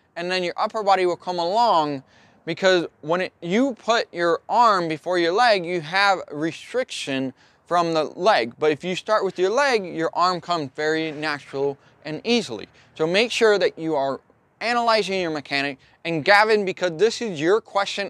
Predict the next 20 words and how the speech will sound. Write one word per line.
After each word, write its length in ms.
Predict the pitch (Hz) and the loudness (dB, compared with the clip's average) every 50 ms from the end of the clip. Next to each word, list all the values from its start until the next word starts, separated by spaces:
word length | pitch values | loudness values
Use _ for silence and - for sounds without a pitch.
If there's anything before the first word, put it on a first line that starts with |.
| - | -6
of 140 | - 170 165 | -6 -6 -2
the 80 | 156 156 | -2 -4
day, 480 | 143 131 185 196 190 180 170 170 147 - _ - - _ _ _ | -2 0 4 4 6 6 6 4 0 -4 _ -20 -20 _ _ _
please 340 | _ - 196 240 247 247 240 185 156 | _ -2 0 2 2 2 0 0 0
D 220 | 156 202 202 190 | 0 2 2 2
M 220 | - 170 180 190 208 | 2 0 0 2 2
me, 220 | 214 233 240 233 | 2 2 2 0
and 160 | - 180 175 | -2 -2 -2
I'm 80 | 170 175 | -2 -2
gonna 140 | 196 214 208 | 0 -2 2
go 120 | 175 196 | 2 2
ahead 320 | 185 165 170 180 180 170 - - - | 2 2 2 2 2 2 0 -4 -8
and 220 | 170 160 147 123 | -6 -6 -6 -2
give 180 | - 185 190 160 | 0 0 0 0
you 200 | 165 165 165 156 - | 0 -2 -2 -2 -4
a 80 | 147 - _ _ _ | -10 -10 _ _ _
full-on 800 | _ 190 202 220 220 233 - - - 190 190 185 180 175 175 160 - _ _ _ _ _ | _ 4 6 6 6 6 4 0 -2 -2 0 0 -2 -2 -4 -8 -12 _ _ _ _ _
free 720 | - 180 214 262 277 277 262 240 214 196 190 196 196 196 _ _ _ _ _ _ _ _ _ _ _ _ _ _ _ _ _ _ _ _ - - _ _ _ _ _ | -6 -4 0 2 4 4 6 6 4 4 2 2 0 -2 _ _ _ _ _ _ _ _ _ _ _ _ _ _ _ _ _ _ _ _ -20 -20 _ _ _ _ _
athletic 760 | - 175 202 208 - - - 202 196 190 196 190 - _ _ _ _ _ _ _ _ _ _ _ | 4 4 4 4 2 0 2 2 4 4 4 2 0 _ _ _ _ _ _ _ _ _ _ _
assessment 720 | - 160 - - - 247 254 247 - - 175 170 165 165 | -10 -10 -6 0 4 4 4 4 2 -6 -6 -4 -4 -6